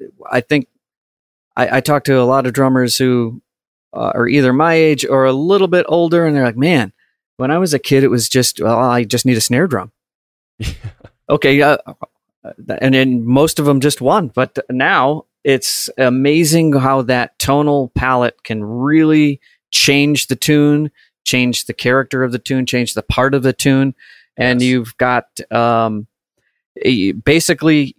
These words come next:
Speaker 1: your creativity is your own limit at this point. It's, uh,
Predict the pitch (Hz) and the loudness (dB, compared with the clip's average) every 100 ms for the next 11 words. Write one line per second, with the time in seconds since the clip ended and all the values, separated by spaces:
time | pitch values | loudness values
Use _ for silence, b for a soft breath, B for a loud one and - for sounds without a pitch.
0 | _ 120 135 151 160 - 151 151 147 - | _ -2 2 4 2 0 2 2 2 0
1 | 139 131 127 120 117 107 120 120 127 123 | 0 2 2 2 0 0 0 2 2 0
2 | 117 104 _ _ 113 135 123 - 107 - | -4 -10 _ _ -2 2 2 0 -6 -4
3 | 110 - 107 101 - - 104 - - 113 | -4 -2 -4 -4 -6 -8 -8 -6 -2 -2
4 | 107 | -2